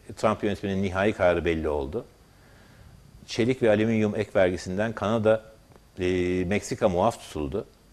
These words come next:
Muaf tutulmak isteyenler için de müzakere süreci kapısı araladılar. Burada Almanya'nın özellikle tavrı ne olacak, o merakla izlenecek. Avrupa'nın misillemede bulunması ve Dünya Ticaret Örgütü'ne gitmekte ısrarlı olması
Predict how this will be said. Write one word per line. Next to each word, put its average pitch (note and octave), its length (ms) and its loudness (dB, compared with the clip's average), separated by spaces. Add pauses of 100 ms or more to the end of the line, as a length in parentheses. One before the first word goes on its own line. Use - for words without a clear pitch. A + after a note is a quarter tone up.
(440)
Muaf F3 280 2
tutulmak D3 300 0
isteyenler D3 440 2
için F3 200 -4
de G3 60 8
müzakere F3 540 6
süreci F#2+ 400 4
kapısı F2 400 0
araladılar. E2 680 2 (520)
Burada C3 380 8 (340)
Almanya'nın A#2 760 4
özellikle E2+ 680 -2
tavrı G2+ 380 4
ne A2 80 2
olacak, F#2 360 0
o G2+ 140 0
merakla G2 380 2
izlenecek. D2 480 -4 (720)
Avrupa'nın A#2 580 2 (100)
misillemede G#2+ 680 4
bulunması C3 420 4
ve A#2 100 6
Dünya A2 280 4
Ticaret A#2+ 300 4
Örgütü'ne A#2 480 4
gitmekte G#2+ 360 0
ısrarlı A#2 480 8
olması B2 500 6